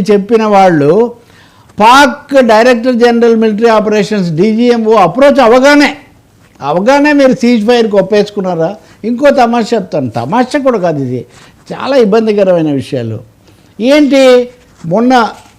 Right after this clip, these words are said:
ప-, పద్దెనిమిదో తారీఖు నాడు ఈ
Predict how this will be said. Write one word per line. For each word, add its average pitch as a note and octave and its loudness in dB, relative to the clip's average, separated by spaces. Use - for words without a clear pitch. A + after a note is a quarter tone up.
ప-, F3 2
పద్దెనిమిదో A#3+ 2
తారీఖు A3 2
నాడు B3+ -2
ఈ C4 0